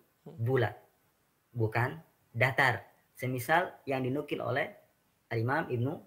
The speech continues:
Taimiyah, kemudian Ibnu Hazm, dan ulama yang lainnya. Seperti itu. Dan ada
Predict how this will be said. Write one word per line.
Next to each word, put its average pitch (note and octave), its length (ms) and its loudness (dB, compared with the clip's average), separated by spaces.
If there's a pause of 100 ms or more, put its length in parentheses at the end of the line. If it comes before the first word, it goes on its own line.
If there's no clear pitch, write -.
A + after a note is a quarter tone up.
Taimiyah, C#3+ 460 -2 (760)
kemudian B2+ 560 -2
Ibnu A#2+ 320 -2 (220)
Hazm, C#3+ 400 0 (560)
dan A#2+ 260 -4
ulama A#2+ 380 -4
yang C3 240 -2
lainnya. D3+ 480 -4 (720)
Seperti A#2 320 -2
itu. G2+ 220 -2 (580)
Dan B2 480 0 (560)
ada F3+ 400 2